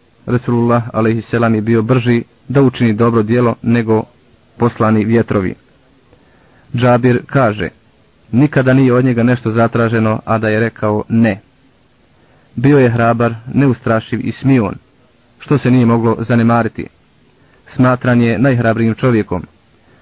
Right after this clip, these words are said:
Prisustvovao je mnogim teškim situacijama, iz kojih su bježali čak i oni najhrabriji, ne jedan put.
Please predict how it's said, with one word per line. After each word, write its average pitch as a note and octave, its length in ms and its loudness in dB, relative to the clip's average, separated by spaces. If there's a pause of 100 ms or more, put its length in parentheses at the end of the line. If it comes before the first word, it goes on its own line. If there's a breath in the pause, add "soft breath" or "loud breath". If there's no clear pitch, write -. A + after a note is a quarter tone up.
(180 soft breath)
Prisustvovao B2+ 580 2
je A#2 260 2
mnogim A#2 360 0
teškim A2+ 380 -2
situacijama, A2 760 -2 (180)
iz B2 140 0
kojih B2 260 2
su A2+ 120 -6
bježali A2+ 440 0
čak B2+ 320 -4
i A2+ 120 0
oni A2+ 160 2
najhrabriji, A#2 600 0 (200)
ne B2 200 2
jedan A2 260 2
put. G2+ 200 -6